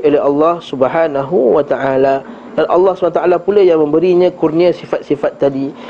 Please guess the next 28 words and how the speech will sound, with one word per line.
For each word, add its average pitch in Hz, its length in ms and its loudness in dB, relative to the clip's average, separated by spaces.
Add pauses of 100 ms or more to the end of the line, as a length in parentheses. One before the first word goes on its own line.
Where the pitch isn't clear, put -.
(240)
Lalu 226 400 0
diberikan 233 480 -2
kekhususan 220 800 -2 (240)
dengan 170 400 0
dipilih. 151 560 -2 (320)
Maksudnya, 139 400 -2
Allah 139 160 -2
Ta'ala 170 160 2
yang 147 160 2
mengkhususkan 151 480 0
dia 143 160 2
dipilih. 156 320 2 (400)
Satu, 190 400 2
satunya, 208 720 2
eh, 151 80 2
satunya 208 560 0
adalah 180 240 2
penciptaannya, 180 720 -2 (320)
sedangkan 170 400 0
yang 160 80 -2
satunya 170 320 2
lagi 165 240 2
adalah 147 320 2
pemilihannya. 131 640 0
Sebab 170 160 2
ini 175 240 2
kesimpulan 170 400 -2
pada 156 160 0